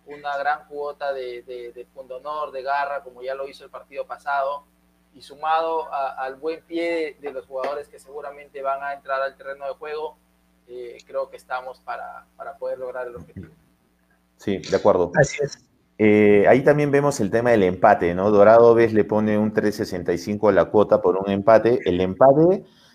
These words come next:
Speaker 2: no conviene a ninguno de los dos, evidentemente. No podemos, eh, estar, eh, a-, analizando un empate, en verdad, porque ambos equipos se, se están jugando esto que es muy importante a nivel institucional y a nivel deportivo.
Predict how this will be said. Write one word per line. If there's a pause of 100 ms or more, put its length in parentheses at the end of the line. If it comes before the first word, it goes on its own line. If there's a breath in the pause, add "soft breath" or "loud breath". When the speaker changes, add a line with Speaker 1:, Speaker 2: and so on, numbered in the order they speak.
(120)
Speaker 2:
no
conviene
a
ninguno
de
los
dos,
evidentemente.
No
podemos, (420)
eh,
estar,
eh,
a-,
analizando
un
empate,
en
verdad,
porque (540 soft breath)
ambos
equipos
se,
se
están
jugando
esto
que
es
muy
importante
a
nivel
institucional
y
a
nivel
deportivo.